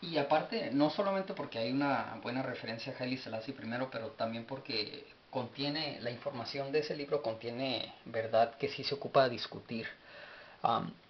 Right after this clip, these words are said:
aquí vemos la portada de el libro, Misterio y Significado, Significancia, eh, Filosofía Cristiana y Meditaciones Ortodoxas, segunda edición,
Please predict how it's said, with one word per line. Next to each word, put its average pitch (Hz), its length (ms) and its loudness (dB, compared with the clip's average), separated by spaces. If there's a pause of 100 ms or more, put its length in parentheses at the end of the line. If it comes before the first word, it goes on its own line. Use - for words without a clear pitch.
(160)
aquí - 240 -2
vemos 123 420 0
la 113 180 2
portada 113 500 4
de 117 360 0
el - 320 -4
libro, 170 480 6 (360)
Misterio 156 840 4 (500)
y 117 460 2 (240)
Significado, 131 1000 2 (1160)
Significancia, 127 920 2 (680)
eh, 117 300 6
Filosofía 131 520 4
Cristiana 151 680 4 (180)
y 120 320 2
Meditaciones 120 800 2
Ortodoxas, - 720 4
segunda 120 600 0
edición, 147 600 2